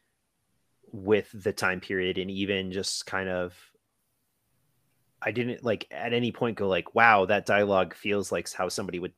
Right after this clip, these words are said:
be talking nowadays," at any point. Like, I sometimes get jerked out of a moment because, like, someone's like,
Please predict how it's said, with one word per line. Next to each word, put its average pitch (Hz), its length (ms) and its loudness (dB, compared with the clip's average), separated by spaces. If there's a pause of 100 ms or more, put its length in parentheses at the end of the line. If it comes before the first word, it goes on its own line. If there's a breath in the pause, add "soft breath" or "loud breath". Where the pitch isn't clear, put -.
be 92 100 -10
talking 87 420 -6
nowadays," 113 560 -2
at 139 80 4
any 139 140 -2
point. 131 340 -4
Like, 82 320 -6
I 185 100 -8
sometimes 95 540 -8
get - 220 -12
jerked - 300 -6
out 90 180 0
of 87 80 -6
a 90 60 -4
moment 90 340 -6
because, - 420 -10
like, 82 160 -8
someone's 92 360 -10
like, 80 280 -8